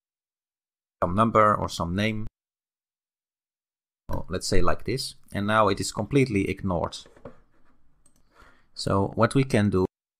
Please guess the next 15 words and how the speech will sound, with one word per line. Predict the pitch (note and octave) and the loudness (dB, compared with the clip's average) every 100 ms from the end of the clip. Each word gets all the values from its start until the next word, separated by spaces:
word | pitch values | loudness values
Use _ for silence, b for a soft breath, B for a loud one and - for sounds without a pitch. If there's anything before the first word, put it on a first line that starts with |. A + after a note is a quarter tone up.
| _ _ _ _ _ _ _ _ _ _ _ _ _ _ _ | _ _ _ _ _ _ _ _ _ _ _ _ _ _ _
just | - F#2+ | -10 -6
to | G#2+ | -6
take | - G#2 G#2 | 0 2 2
it, | C#3 - | -2 -2
because | - G#2 G2 | -2 0 0
bash | - A2 - - | 4 2 2 -6
stores | - - A#2 A2+ A2 | -8 -2 4 4 2
the | - G2 F#2 | -2 0 0
parameters | - G#2 F#2+ G2 - | 4 4 4 -4 -4
by | F2 | -2
default, | F2 A2 - G#2 - | 0 -2 0 -2 -2
so | G2 | -4
we | |
can | F#2+ - | -4 -4
say | G#2 F#2+ F2+ | -4 -2 -4